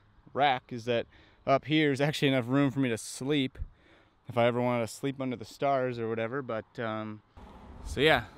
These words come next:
that's the, the two thousand ten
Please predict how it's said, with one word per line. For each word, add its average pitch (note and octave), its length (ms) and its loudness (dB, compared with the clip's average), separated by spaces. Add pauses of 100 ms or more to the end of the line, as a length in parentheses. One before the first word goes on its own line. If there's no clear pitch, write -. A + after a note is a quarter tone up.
(260)
that's C#3+ 300 2
the, D3+ 400 6 (960)
the C3 80 -4
two F3+ 200 -2
thousand E3+ 440 2
ten E3+ 540 -4